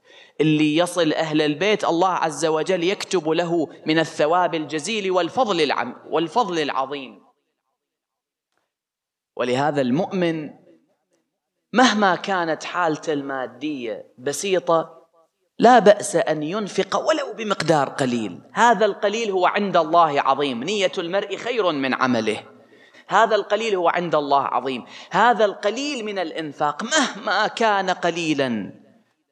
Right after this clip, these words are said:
المؤمن لا يستحي من هذا العمل القليل. رب عمل قليل في ظاهره هو عظيم في باطنه عند الله. فلينفق في قضية سيد الشهداء وفي خدمة أهل البيت،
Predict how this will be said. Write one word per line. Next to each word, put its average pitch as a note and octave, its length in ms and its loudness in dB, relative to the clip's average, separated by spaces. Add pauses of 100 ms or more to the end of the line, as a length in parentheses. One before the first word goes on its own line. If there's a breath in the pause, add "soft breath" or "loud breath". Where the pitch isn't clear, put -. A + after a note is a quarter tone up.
(120)
المؤمن G3+ 440 4
لا A#3 240 4
يستحي F#3+ 640 0
من D3+ 160 -4
هذا D3 240 -2
العمل C3+ 400 -2
القليل. A2 640 -4 (600)
رب D#3+ 220 2
عمل F3+ 440 0
قليل F#3 520 -10
في F3+ 120 -6
ظاهره E3+ 520 2 (260 loud breath)
هو D#3+ 120 6
عظيم F#3+ 540 4
في E3 220 0
باطنه C#3+ 640 2
عند B2 220 0
الله. G#2+ 360 0 (720 loud breath)
فلينفق D#3+ 720 4
في E3 200 4
قضية D3 420 4
سيد C#3 440 0
الشهداء B2+ 640 0
وفي C3+ 220 0
خدمة C3+ 520 -2
أهل A#2+ 200 -2
البيت، A2 520 0